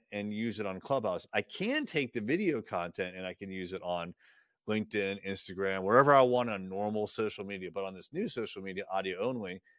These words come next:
it's live, which requires time and energy. And I don't have time, and I'm not gonna make time during the day so that I can just kinda, like, hang out in the Clubhouse. <laughs> And on the weekends or nights, like, I'm just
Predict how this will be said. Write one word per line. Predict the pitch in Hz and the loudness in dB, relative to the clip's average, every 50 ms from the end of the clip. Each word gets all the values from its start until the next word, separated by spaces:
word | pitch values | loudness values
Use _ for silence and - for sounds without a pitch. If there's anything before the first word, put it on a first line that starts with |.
| _ - | _ -6
it's | 123 127 - | -6 -4 -4
live, | 127 95 92 90 - 139 180 180 139 92 73 71 65 - - _ _ _ _ _ _ _ _ _ _ - | -6 -8 -6 -4 -2 0 0 0 0 -2 -4 -6 -12 -20 -20 _ _ _ _ _ _ _ _ _ _ -6
which | - 127 - | -6 -4 -4
requires | 131 - - - 143 139 139 139 135 127 - - - _ _ _ _ _ _ _ _ _ _ _ _ _ - | -4 -6 -2 2 4 4 6 4 4 2 -2 -4 -16 _ _ _ _ _ _ _ _ _ _ _ _ _ -2
time | 98 107 113 113 101 87 78 76 71 69 69 _ _ _ - | 2 4 4 6 4 4 0 -4 -10 -16 -20 _ _ _ -12
and | 85 92 98 | -10 -10 -6
energy. | 90 98 107 113 104 87 85 85 78 80 - _ _ _ _ _ _ - | -4 -4 -4 -4 -6 -8 -10 -10 -12 -12 -16 _ _ _ _ _ _ -2
And | 117 117 | 2 2
I | 143 185 | 4 4
don't | 233 285 240 143 | 2 0 -2 0
have | 131 131 135 135 | 2 2 2 0
time, | - - 123 123 127 127 | 0 0 0 2 2 2
and | 120 120 | 0 -2
I'm | 131 | -2
not | 156 160 | -2 -2
gonna | - 139 113 95 85 | -2 -2 -4 -6 -8
make | 82 87 92 101 110 120 113 - | -10 -8 -4 -2 -2 -2 -4 -8
time | - 104 92 87 82 82 85 | -8 -6 -4 -4 -4 -6 -6
during | 82 92 92 90 90 | -6 -4 -4 -4 -4
the | 87 | -6
day | 85 85 87 90 95 98 101 104 101 _ _ _ _ _ _ - | -6 -4 -2 0 0 0 0 -2 -6 _ _ _ _ _ _ -14
so | - - 104 | -6 -4 -2
that | 98 95 | 0 2
I | 92 95 92 | 2 0 0
can | - 104 92 | -2 -6 -6
just | 85 92 87 - | -4 -6 -6 -4
kinda, | - 104 95 92 90 | -2 -2 0 0 0
like, | 87 85 85 82 - | -2 -2 -4 -6 -8
hang | - 110 98 95 92 | -6 -4 -2 -2 0
out | 92 90 | -2 -2
in | 85 | -4
the | 80 78 | -2 4
Clubhouse. | - 151 180 156 123 110 95 85 82 - - - - | 8 8 8 10 8 8 8 8 4 2 -4 -4 2
<laughs> | - 160 - - - - - - - _ _ _ _ _ | 2 2 2 2 -12 -20 -20 -20 -20 _ _ _ _ _
And | - 127 123 | 0 2 4
on | 131 127 | 4 4
the | 123 | 4
weekends | 117 131 147 139 - 147 139 139 139 117 | 4 2 2 2 4 2 2 2 2 0
or | 127 120 113 107 107 | 2 2 2 2 2
nights, | 107 117 123 131 127 117 - - | 2 2 2 2 2 0 0 0
like, | 110 98 95 107 | 0 0 0 0
I'm | 107 110 123 127 104 | 0 0 0 -2 -4
just | - 120 110 - | -8 -10 -10 -10